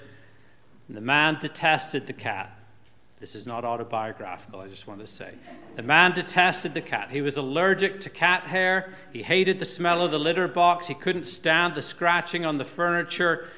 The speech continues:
He couldn't get a good night's sleep because the cat kept jumping up on the bed. And so one weekend when his wife was out of town, he,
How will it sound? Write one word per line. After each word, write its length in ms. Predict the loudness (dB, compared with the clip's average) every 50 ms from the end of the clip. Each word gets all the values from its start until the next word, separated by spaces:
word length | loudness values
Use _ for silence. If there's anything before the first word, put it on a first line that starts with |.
| -20 -20 -14 -12
He 80 | -12
couldn't 400 | -8 0 2 4 4 4 2 0
get 160 | 2 2 2
a 60 | 2 2
good 220 | 0 0 0 2
night's 240 | 4 2 2 2 -2
sleep 280 | -4 -2 -2 -2 -2
because 280 | -4 -6 -6 -6 -6 -6
the 80 | -8 -10
cat 400 | -4 -2 0 2 2 0 -2 -2
kept 300 | -2 -2 -2 -4 -2 0
jumping 380 | 2 2 2 2 0 0 0
up 180 | 0 -2 -2 -2
on 100 | -2 -2
the 80 | -2
bed. 480 | -2 -2 0 2 4 4 2 0 -4 -10 -16 -18 -20 -20 -20 -20 -20 -20 -20 -20 -16 -14
And 160 | -12 -10 -6
so 180 | -4 -4 -2
one 220 | 0 2 2 2 4
weekend 440 | 2 2 2 4 4 4 4 4 2
when 100 | 0 -2
his 160 | -2 -4 -4
wife 360 | -2 0 2 2 2 0 -4
was 140 | -6 -6 -4
out 220 | -2 -2 -2 -2 -2
of 100 | -4 -6
town, 420 | -6 -4 -4 -4 -4 -6 -8 -8
he, 260 | -8 -10 -10 -10 -14